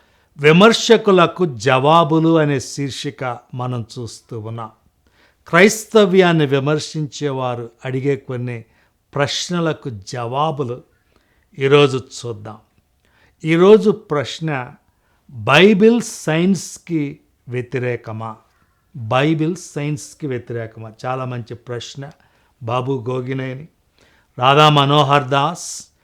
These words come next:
కరుణాకర్ సుగ్గున వీరు చేసే విమర్శ ఏమిటంటే బైబిల్ సైన్స్కి వ్యతిరేకం. ఈ ముగ్గురికి కలిపి ఈ ప్రశ్నకు సమాధానం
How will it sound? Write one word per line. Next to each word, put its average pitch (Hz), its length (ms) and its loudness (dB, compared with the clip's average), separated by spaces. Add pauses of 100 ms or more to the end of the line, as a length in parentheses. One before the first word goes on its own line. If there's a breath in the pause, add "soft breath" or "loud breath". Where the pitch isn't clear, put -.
(300)
కరుణాకర్ 151 600 2
సుగ్గున 139 640 -8 (800)
వీరు 175 500 4
చేసే 196 380 2
విమర్శ 151 500 0
ఏమిటంటే 139 960 -2 (520)
బైబిల్ 170 600 4
సైన్స్కి 170 960 -4 (180)
వ్యతిరేకం. 117 720 -6 (800)
ఈ 143 80 -4
ముగ్గురికి 156 680 2
కలిపి 139 720 -6 (560)
ఈ 139 80 -6
ప్రశ్నకు 156 680 -6
సమాధానం 131 840 -6